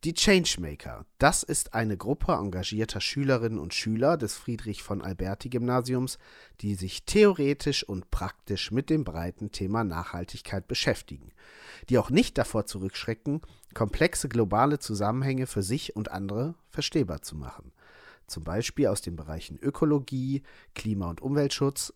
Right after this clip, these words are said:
aber auch Wirtschaftliches wie Güterproduktion und Lieferketten durchdringen die Jugendlichen.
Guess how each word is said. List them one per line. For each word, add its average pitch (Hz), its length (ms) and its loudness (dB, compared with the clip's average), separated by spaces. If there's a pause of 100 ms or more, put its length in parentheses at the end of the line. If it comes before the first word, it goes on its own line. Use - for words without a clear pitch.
(180)
aber 156 300 8
auch - 140 2
Wirtschaftliches 127 680 0
wie 104 200 -4 (100)
Güterproduktion 123 920 0
und 127 260 -4
Lieferketten - 840 -8
durchdringen 90 500 -4
die 117 120 -4
Jugendlichen. - 680 -6